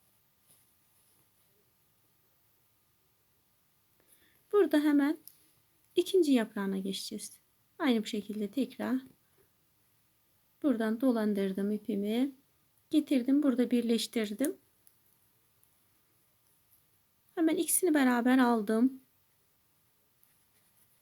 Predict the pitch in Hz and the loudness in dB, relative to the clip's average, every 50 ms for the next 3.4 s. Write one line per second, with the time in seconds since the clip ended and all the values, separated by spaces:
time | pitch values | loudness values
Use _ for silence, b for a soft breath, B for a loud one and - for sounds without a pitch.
0 | _ _ _ _ _ - - 330 262 262 - - 233 233 247 262 262 - - _ | _ _ _ _ _ -4 -2 -2 -2 -2 -4 -6 -2 0 0 -2 -2 -6 -18 _
1 | _ _ _ _ _ _ _ _ _ _ _ _ _ _ _ _ _ _ _ _ | _ _ _ _ _ _ _ _ _ _ _ _ _ _ _ _ _ _ _ _
2 | _ _ _ _ _ _ _ _ - 269 262 - - - - 254 240 233 220 214 | _ _ _ _ _ _ _ _ -6 -6 -6 -4 -8 -10 -4 -2 -2 -2 -2 -2
3 | 208 202 202 208 254 269 302 302 | -4 -4 -4 -2 -2 -2 -2 -2